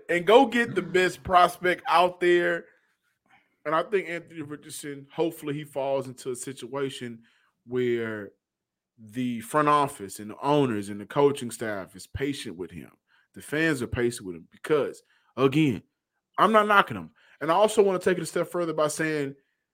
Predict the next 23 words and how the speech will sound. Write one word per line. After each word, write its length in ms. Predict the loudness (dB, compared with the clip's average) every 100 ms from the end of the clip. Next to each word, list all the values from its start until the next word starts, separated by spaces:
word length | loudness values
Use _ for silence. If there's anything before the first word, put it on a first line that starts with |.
| _ _
fifteen, 480 | -2 -2 0 -2 0
twenty 280 | 0 0
years 320 | 0 2 2 2
ago, 440 | 0 0 0 -4 -12 _
this 320 | -2 4 4 4
black 320 | 4 6 4
quarterback 640 | 2 2 2 2 -2 -2
wouldn't 460 | -8 6 10 10 8
have 180 | 2 2
been 240 | -4 -6 _ _ _ _ -6
highly 380 | 4 6 6 2
touted 480 | 4 6 8 6
as, 400 | 2 0 -2 -6 -10 -4
"Oh, 60 |
he's 280 | -2 -2 -4
the 80 | -4
next 440 | 2 0 0 -12 -10
this, 320 | -4 -4 -4
or 160 | -4 -2
he's 180 | -2 -2
the 60 |
next 240 | -2 -2 -2
that." 220 | -2